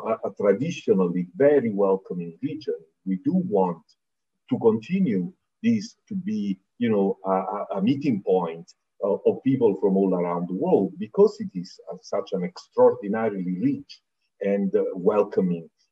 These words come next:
um, and welcoming region. However, there is, the paradox is in the fact that these tourists come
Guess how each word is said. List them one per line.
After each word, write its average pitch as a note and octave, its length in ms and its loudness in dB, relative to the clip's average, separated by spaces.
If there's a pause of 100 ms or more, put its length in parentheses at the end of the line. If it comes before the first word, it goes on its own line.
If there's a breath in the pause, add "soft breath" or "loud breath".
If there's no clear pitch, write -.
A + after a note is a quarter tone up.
(120)
um, E2+ 640 -2 (100)
and F2+ 200 -2
welcoming F#2 500 0
region. - 320 -16 (1040)
However, C3+ 460 4
there D3 140 4
is, G3+ 140 -6
the - 80 0
paradox F#2+ 600 2
is G2+ 140 -12
in G#2+ 100 -6
the A2+ 80 0
fact - 280 -2
that G2+ 140 -2
these A2+ 280 -4
tourists - 560 -4
come C#3+ 440 -4